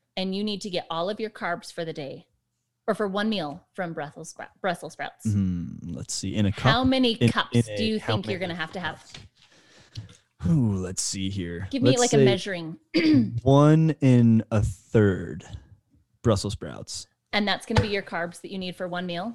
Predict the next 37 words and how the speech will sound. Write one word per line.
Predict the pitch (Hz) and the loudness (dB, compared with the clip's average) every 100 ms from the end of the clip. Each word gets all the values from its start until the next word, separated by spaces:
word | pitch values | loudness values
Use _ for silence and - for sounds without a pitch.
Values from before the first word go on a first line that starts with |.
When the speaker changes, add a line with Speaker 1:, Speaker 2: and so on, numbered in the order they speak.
| - - | -10 4
Speaker 2:
For | 127 | 6
Speaker 1:
to | |
Speaker 2:
one | 113 123 117 | 8 6 6
me- | 113 | 4
Speaker 1:
maintain. | 104 95 101 98 _ _ _ _ _ _ _ _ _ - | 2 -2 -4 -8 _ _ _ _ _ _ _ _ _ -6
Okay. | 190 156 _ _ _ _ | -4 -4 _ _ _ _
Speaker 2:
For | 110 | 2
one | 104 113 117 | 6 6 8
meal, | 117 113 107 92 | 8 8 6 4
and | 104 104 | 2 4
then | 107 101 | 4 4
I | 101 | 4
have | 101 101 98 | 4 4 2
a, | 98 98 95 - | 2 2 0 -2
a | 104 | -4
palm | - - 117 113 110 110 | -2 0 2 4 4 2
full | - 110 101 101 98 | 0 -2 0 0 -2
of | 101 98 95 95 92 95 339 339 | -4 -2 -2 -4 -6 -2 2 4
Speaker 1:
<clears throat> | 277 170 | 4 2
Speaker 2:
protein. | 104 95 - 92 | -2 -4 -8 -8
Speaker 1:
Meat, | 190 - _ - | -6 -8 _ -10
of | 185 | -8
protein. | 165 156 143 - _ _ | -8 -10 -14 -16 _ _
Speaker 2:
Yeah, | - 98 71 - | -6 -4 -6 -4
I | |
have | 107 | 0
a | 110 | 0
palm | - 127 | 2 2
Speaker 1:
Not | 131 185 | 4 2
Speaker 2:
full | 139 | 2
Speaker 1:
enough. | 143 151 | 0 0
Speaker 2:
of | |
protein. | 120 110 101 101 101 | -2 -2 -2 0 2
Not | 113 123 | 4 4
enough, | 127 139 147 107 - | 6 6 4 2 -4
she | - 101 | -6 -6
says. | 104 101 | -6 -8